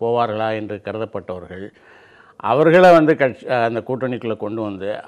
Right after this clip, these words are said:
அவங்கள இவருடைய டேர்ம்ஸ்ல கொண்டு வந்து, அந்த மாதிரி பண்ணதே வந்து ஒரு, அவரால அந்த மாதிரியான ஒரு இதை எடுக்க முடியும்னு தெரியுது. இப்போ பஞ்சாயத்து தேர்தல்கள், உள்ளாட்சி தேர்தல்கள், அ,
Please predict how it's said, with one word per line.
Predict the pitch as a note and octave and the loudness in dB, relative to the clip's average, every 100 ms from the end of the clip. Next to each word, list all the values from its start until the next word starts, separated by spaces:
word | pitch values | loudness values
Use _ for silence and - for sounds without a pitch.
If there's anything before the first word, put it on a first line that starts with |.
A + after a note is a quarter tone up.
| - | -4
அவங்கள | A2+ C3+ D#3 F3 F#3 D3+ | 0 0 0 4 6 6
இவருடைய | C3+ E3 F#3 F3+ F3 E3+ | 4 4 4 6 4 6
டேர்ம்ஸ்ல | D#3+ E3 D#3 D3 D3 | 4 4 0 0 0
கொண்டு | A#2 G#2+ | 0 -6
வந்து, | G2+ F2+ F#2 A#2 - | -6 -10 -10 -10 -12
அந்த | - A#2 B2+ | -14 -12 -6
மாதிரி | D3 D3+ D#3 - | -2 -2 -2 -4
பண்ணதே | B2 B2+ C#3+ | -6 -2 0
வந்து | E3+ C3+ E3+ | 0 -2 -4
ஒரு, | D3+ B2 A#2 G#2+ G#2 G2 | -2 -2 -2 -4 -6 -6
அவரால | G2+ A2+ C3 D#3 | -4 0 2 2
அந்த | B2+ B2 | 0 -4
மாதிரியான | B2 B2+ C3 C3 | -4 -2 -2 -2
ஒரு | A2+ A2 | -4 -4
இதை | A#2+ | -2
எடுக்க | A#2 B2 | -4 -6
முடியும்னு | B2 A2+ A#2 A#2 G2+ | -8 -6 -6 -8 -10
தெரியுது. | G2+ F#2+ F2 - _ _ _ _ _ _ _ _ _ - | -10 -10 -14 -18 _ _ _ _ _ _ _ _ _ -12
இப்போ | C3 F3+ F#3+ G3 F3+ D#3+ D3 - | -8 2 4 6 6 6 4 -2
பஞ்சாயத்து | B2+ B2+ D#3+ F#3 F3 F#3 | -6 -2 2 4 4 -2
தேர்தல்கள், | D#3 D#3+ D#3 C#3+ D3 | 4 4 4 2 0
உள்ளாட்சி | C#3+ C3+ D#3+ D#3+ D#3+ | 0 0 0 0 -6
தேர்தல்கள், | C3+ C#3 C3 B2 C#3 C#3+ D3 | -2 -2 -2 -4 -2 -2 -2
அ, | C3 | -2